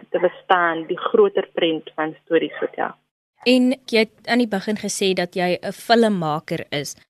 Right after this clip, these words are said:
Speaker 2: maar
Speaker 1: Ja.
Speaker 2: dit is animasiefilms, as ek reg is.
Speaker 1: Ja, dit is animasie, dit is theater, dit is kortfilms en ook featurefilms. So dit is storie vertel in alle vorms.
Speaker 2: Ja, maar nou animasie, nê,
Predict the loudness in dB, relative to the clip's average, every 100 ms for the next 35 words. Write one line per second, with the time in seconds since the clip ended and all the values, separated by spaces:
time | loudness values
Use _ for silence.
0 | _ 0 4 6 6 4 0 _ -2 -2
1 | -2 0 2 2 2 0 -2 -4 -4 -4
2 | -4 -6 -8 -6 -8 -6 -6 -6 -10 -14
3 | -18 _ _ 4 6 6 4 2 0 -4
4 | _ 0 2 4 4 2 -2 -2 -2 2
5 | 0 0 -6 -2 4 4 4 0 0 0
6 | 0 -14 _ _ -8 -6 -4 0 2 0
7 | -4 _ _ 4 4 2 0 2 2 0
8 | -2 2 6 4 2 _ -2 -2 0 -2
9 | 0 0 -2 -4 -12 -20 _ _ _ 6
10 | 6 6 6 4 2 2 4 6 4 4
11 | 6 6 2 0 2 2 2 0 2 2
12 | -2 -12 _ _ _ 0 4 4 2 -6
13 | -2 2 2 0 0 2 2 2 2 -2
14 | -2 -2 -2 -2